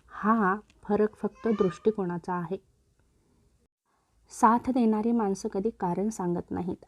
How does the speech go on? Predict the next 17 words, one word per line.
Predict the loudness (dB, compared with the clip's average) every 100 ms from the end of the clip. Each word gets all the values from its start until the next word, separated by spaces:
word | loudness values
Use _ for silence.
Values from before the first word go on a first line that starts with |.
| 0
आणि | 2
कारण | 2 2 2 0
सांगणारी | -2 -2 -2 -2 -2
माणसं | -4 -4 -6 -6 -6 -6
कधीच | -6 -4 -6
साथ | -2 0 0 -2
देत | -6 -6 -6
नाहीत. | -6 -8 -10 -20 _ _ -20 -20 -4 4
काही | 4 4
चांगलं | 4 4 4 2
विचार | 0 -4 -6 -6 -6 -6
समजून | -6 -4 -2 -4
घेतल्याशिवाय | -4 -4 -4 -2 0 2
वळत | 2 0 -2
नाही, | -6 -6 -10 _ _ -6
बाहेर | -4 -2 -2 -4
पडल्याशिवाय | -2 4 4 4 -2 -2 0 0